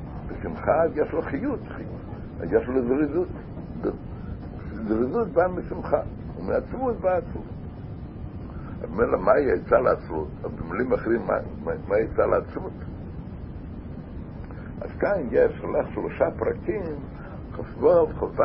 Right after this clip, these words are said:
כ"ח, הכל להסביר בנוגע ראשית כל, מ'איז דער עכט האט געוואוסט, האט געוואוסט דער לוטו. אבער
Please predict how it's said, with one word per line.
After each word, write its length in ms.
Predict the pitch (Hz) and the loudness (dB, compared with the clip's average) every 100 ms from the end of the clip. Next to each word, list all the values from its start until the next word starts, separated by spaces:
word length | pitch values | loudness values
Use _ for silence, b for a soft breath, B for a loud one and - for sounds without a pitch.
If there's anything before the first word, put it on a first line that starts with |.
| 170 135 | 4 2
כ"ח, 640 | - - - - 190 - | -2 -2 6 6 6 0
הכל 320 | 110 151 180 | -2 2 4
להסביר 600 | 156 117 - 196 196 160 156 | 4 0 0 4 6 6 4
בנוגע 680 | 143 135 127 185 160 143 147 - B B B B B - - - | -2 -4 -2 0 2 0 -2 -6 B B B B B -8 -8 4
ראשית 400 | 113 165 - - | 10 10 8 -4
כל, 140 | - 107 | 0 2
מ'איז 180 | 95 87 | 2 0
דער 220 | 80 82 | 2 4
עכט 200 | 123 - | 2 4
האט 100 | 113 - | 2 2
געוואוסט, 260 | 110 123 - - - | 2 0 0 -4 -2
האט 100 | 90 | 0
געוואוסט 220 | 104 113 | 2 2
דער 80 | 98 | 4
לוטו. 400 | - - - 69 - - - - | 6 4 4 2 2 -8 -8 -6
אבער 140 | 76 | -2